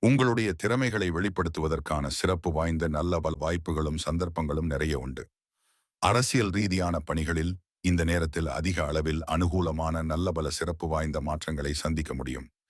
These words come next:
செல்வாக்கு உள்ள பொறுப்புகளும் பதவிகளும் உங்களை தேடி வரும்.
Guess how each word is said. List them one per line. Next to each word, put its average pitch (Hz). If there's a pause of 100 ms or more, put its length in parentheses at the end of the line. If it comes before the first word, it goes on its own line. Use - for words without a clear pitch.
(340)
செல்வாக்கு 120
உள்ள 90
பொறுப்புகளும் 85
பதவிகளும் 87
உங்களை 71
தேடி 71
வரும். 69